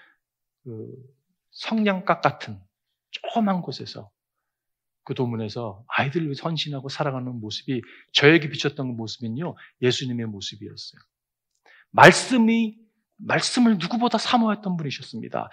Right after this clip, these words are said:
제가 하늘나라에 부르심을 입었다는 소식을 접하고 딱 떠올랐던 첫 번째 생각은 무슨 생각이었냐면 그토록 사모했던 예수 그리스도를 이제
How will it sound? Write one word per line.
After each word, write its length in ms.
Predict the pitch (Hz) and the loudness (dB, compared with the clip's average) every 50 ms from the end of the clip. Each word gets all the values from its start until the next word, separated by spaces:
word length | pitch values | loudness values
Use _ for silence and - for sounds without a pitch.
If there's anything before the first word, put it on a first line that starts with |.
| - - - - | -14 -16 -10 4
제가 180 | - - 185 214 | 8 10 10 12
하늘나라에 640 | 196 - 277 277 262 254 240 233 220 220 220 220 220 | 10 10 8 8 10 12 12 12 12 12 12 12 12
부르심을 320 | - 202 180 - 220 214 | 10 4 2 4 4 6
입었다는 360 | 208 196 196 202 208 196 202 | 8 8 8 8 6 4 4
소식을 280 | 190 - 208 - 208 196 | 2 0 0 2 0 0
접하고 380 | - - - - 175 185 190 - | 0 0 2 2 2 4 4 4
딱 200 | - - - - | 4 4 6 8
떠올랐던 300 | 233 214 208 - 214 - | 8 8 8 6 0 -4
첫 180 | - - - | -4 -2 0
번째 240 | - 226 214 214 202 | 2 2 2 0 -2
생각은 320 | - - 190 175 175 175 | -4 -2 0 0 0 0
무슨 160 | 147 139 143 135 | 0 -2 -2 -2
생각이었냐면 840 | 143 139 131 120 117 123 113 107 110 107 107 127 151 156 123 101 - - - - - - - | -2 -2 -2 -2 -2 -2 -4 -4 -6 -4 -4 -4 -4 -4 -4 -8 -10 -14 -14 -14 -14 -2 4
그토록 440 | - 214 202 - - 269 262 262 - | 6 6 8 8 8 8 10 8 8
사모했던 600 | - - 302 285 269 247 240 233 233 233 220 196 | 10 10 12 12 12 12 10 10 8 6 8 10
예수 260 | 185 180 180 - 190 | 10 10 10 8 2
그리스도를 600 | 160 170 156 - - 170 156 143 143 135 117 - - - - _ _ _ _ _ _ _ - | 0 -2 -2 -2 -2 0 2 2 4 2 2 0 -4 -12 -20 _ _ _ _ _ _ _ -6
이제 400 | 147 123 120 135 131 127 123 | -2 0 2 4 2 2 0